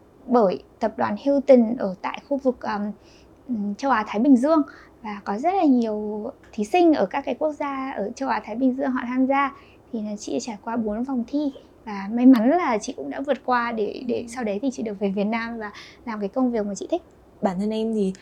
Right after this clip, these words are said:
Speaker 2: cũng biết đến các chương trình M T này nhiều nhất là ở khối ngành kinh tế và em nghe nói là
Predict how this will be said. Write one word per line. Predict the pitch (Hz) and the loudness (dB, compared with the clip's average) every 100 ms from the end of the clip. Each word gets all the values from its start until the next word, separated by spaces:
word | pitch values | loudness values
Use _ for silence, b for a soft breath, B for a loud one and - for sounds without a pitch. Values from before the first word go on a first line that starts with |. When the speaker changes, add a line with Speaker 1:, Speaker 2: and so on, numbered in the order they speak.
| B | B
Speaker 2:
cũng | - 294 | -2 4
biết | 339 359 | 2 4
đến | 208 196 214 | 0 0 -2
các | 294 | -4
chương | 285 | -4
trình | 262 214 - 233 | -2 -2 -2 -4
M | |
T | 247 240 | -4 -4
này | 214 185 185 | -4 -4 -2
nhiều | 190 190 | -2 0
nhất | 208 | -2
là | 302 | -6
ở | - 180 | -6 -6
khối | 180 | -4
ngành | 220 208 | -4 -2
kinh | 220 | -4
tế | 214 180 175 277 | -2 -4 -4 -4
và | - | -2
em | 202 | 0
nghe | 202 185 | 0 -4
nói | 170 | -6
là | 208 | -8